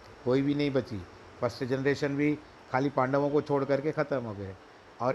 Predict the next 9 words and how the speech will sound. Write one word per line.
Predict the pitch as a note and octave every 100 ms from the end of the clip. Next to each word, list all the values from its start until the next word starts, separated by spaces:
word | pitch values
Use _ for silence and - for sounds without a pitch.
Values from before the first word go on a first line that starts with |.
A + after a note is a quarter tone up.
| C3
एक | C#3 C3+ B2+
धृतराष्ट्र | C3 C3+ C#3+ C3+ D3 -
अक-, | B2+ - C3
इकलौता | - C#3+ C#3 C#3
बचा | B2 A#2 C3+
हुआ | C3+ B2+
था। | - G#2+ - - - - - - - - - - - - - - - - - -
उसके | D3+ - F3
बाद | D3+ C#3+ D#3 E3 F3 C#3